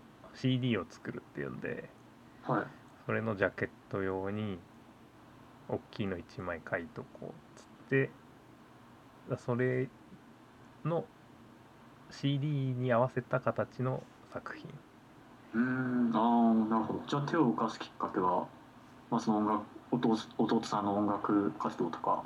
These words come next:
Speaker 1: そうっす。
Speaker 2: そういうところを通してって感じですね。
Speaker 1: うん。あのシーディー結局こう、
Speaker 2: あれ、
Speaker 1: く-、
Speaker 2: シーディー結局僕もらってなかったです。
Speaker 1: うん。もらってない。まあ、誰だっけ？後藤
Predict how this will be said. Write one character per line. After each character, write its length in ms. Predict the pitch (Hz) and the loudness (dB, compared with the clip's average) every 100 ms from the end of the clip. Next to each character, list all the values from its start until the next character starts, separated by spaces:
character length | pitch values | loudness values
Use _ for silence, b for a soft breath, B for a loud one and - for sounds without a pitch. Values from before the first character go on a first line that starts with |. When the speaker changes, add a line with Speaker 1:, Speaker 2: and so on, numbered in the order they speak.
| - | -10
Speaker 1:
そ 320 | - - - | -18 -10 -4
う 20 | 95 | -4
っ 20 | |
す。 220 | - - - | -4 -14 0
Speaker 2:
そ 80 | |
う 40 | 120 | 2
い 20 | |
う 40 | |
と 60 | 113 | 2
こ 100 | 110 | 2
ろ 200 | 98 - | 2 0
を 20 | |
通 60 | - | -6
し 40 | |
て 60 | - | -14
っ 40 | - - - - | -20 -20 -20 -14
て 40 | |
感 140 | - - | -14 -12
じ 80 | - | -2
で 80 | 104 | 0
す 60 | |
ね。 80 | 104 - - - - - - - - - - - - - - - - - - - | 0 -6 -20 -20 -20 -20 -20 -20 -20 -20 -20 -20 -20 -20 -20 -20 -20 -20 -20 -12
Speaker 1:
う 20 | |
ん。 200 | 92 82 80 78 - - - - - | -8 -8 -10 -14 -20 -20 -20 -16 -6
あ 40 | 87 | -4
の 240 | 92 95 - | -2 -4 -6
シ 60 | 107 | -4
ー 80 | 98 | -4
デ 60 | |
ィ 40 | 90 | -4
ー 40 | |
結 200 | - 92 | -6 -8
局 140 | - 101 - - | -6 -8 -8 -10
こ 240 | 95 90 | -8 -8
う、 80 | - - - - - - - - B B B | -12 -20 -20 -20 -20 -20 -20 -20 B B B
Speaker 2:
あ 80 | - | 0
れ、 60 | |
Speaker 1:
く-、 60 | - - - - B B B B | 0 -2 -12 -14 B B B B
Speaker 2:
シ 160 | - 139 | -4 4
ー 40 | |
デ 80 | 147 | 8
ィ 120 | 147 | 8
ー 60 | 110 | 6
結 120 | 127 139 | 4 4
局 100 | 123 | 4
僕 460 | 135 135 101 - - - | 4 4 2 0 -6 -2
も 100 | - | 2
ら 80 | 135 | 2
っ 40 | 143 | 2
て 80 | |
な 80 | - | 0
か 120 | 147 | 0
っ 60 | 147 | 0
た 80 | 151 | 0
で 60 | |
す。 80 | 143 | 0
Speaker 1:
う 40 | 104 | 4
ん。 20 | |
も 60 | |
ら 60 | 104 | 4
っ 20 | |
て 100 | - | 6
な 120 | 117 92 | 4 4
い。 100 | 80 - - B B B B B B - | 0 -12 -20 B B B B B B -4
ま 140 | 117 | -2
あ、 40 | 110 - - - - - | -2 -6 -20 -20 -20 -4
誰 200 | 104 131 | 0 0
だ 80 | 95 | -2
っ 20 | - | -8
け？ 100 | - - | -14 2
後 120 | 123 | 2
藤 280 | 123 175 | 4 0